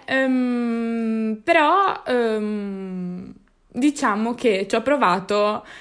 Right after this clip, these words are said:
e ovviamente la mia vita m'ha detto: "No, <laughs> cos'è che vuoi fare tu? No, assolutamente no."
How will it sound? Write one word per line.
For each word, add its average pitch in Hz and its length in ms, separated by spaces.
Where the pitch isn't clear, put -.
e 196 80
ovviamente 175 880
la 226 140
mia 233 160
vita 233 220
m'ha 202 120
detto: 196 680
"No, 196 540
<laughs> 302 500
cos'è 214 360
che 330 120
vuoi 247 160
fare 262 260
tu? 349 340
No, 196 580
assolutamente 202 1080
no." - 340